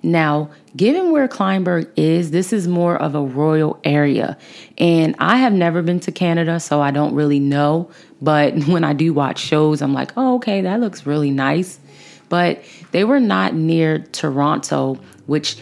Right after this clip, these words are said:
had a lot of public transportation. So Ingrid often found herself hitchhiking in order to visit Larry in this time. And now I don't know what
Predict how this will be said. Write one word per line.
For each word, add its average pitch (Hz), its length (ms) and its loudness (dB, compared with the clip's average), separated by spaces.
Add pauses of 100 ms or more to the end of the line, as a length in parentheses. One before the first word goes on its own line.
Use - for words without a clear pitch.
(160)
had 147 300 -2
a 143 80 0
lot 143 240 0
of 139 280 -4
public 160 380 -2
transportation. 151 960 -4
So 139 420 -2 (300)
Ingrid 285 420 2
often 170 380 0
found 151 340 0
herself 139 540 -4 (160)
hitchhiking 139 680 -2
in 143 140 -2
order 160 260 0
to 143 280 -2
visit 135 420 -2
Larry 135 500 0 (220)
in 147 200 2
this 139 160 -2
time. - 500 -4 (260)
And 175 180 2
now 160 220 2
I 175 160 0
don't 180 500 0
know 156 580 2
what 151 500 0